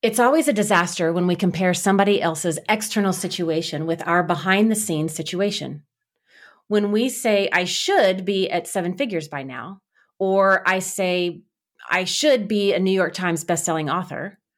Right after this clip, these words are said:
we beat ourselves up for being where we are, and we fail to acknowledge the progress that we have made.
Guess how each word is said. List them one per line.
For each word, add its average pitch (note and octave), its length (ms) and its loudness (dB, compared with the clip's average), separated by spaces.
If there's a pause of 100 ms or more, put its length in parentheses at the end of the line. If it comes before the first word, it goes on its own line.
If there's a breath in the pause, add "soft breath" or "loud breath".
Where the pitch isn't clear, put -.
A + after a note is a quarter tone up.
(420 soft breath)
we G#3+ 100 2
beat B3 240 2
ourselves C4 460 0
up C4+ 260 2
for F3+ 100 -6
being G3 300 2
where F#3 140 2
we E3+ 160 2
are, E3 160 2
and E3 160 0
we F#3 100 2
fail A3+ 360 0
to B3 160 -4
acknowledge F#3+ 520 0
the E3 100 -6
progress E3+ 540 -4
that - 140 -6
we G3 100 -2
have A#3 400 -4
made. C#3+ 340 -6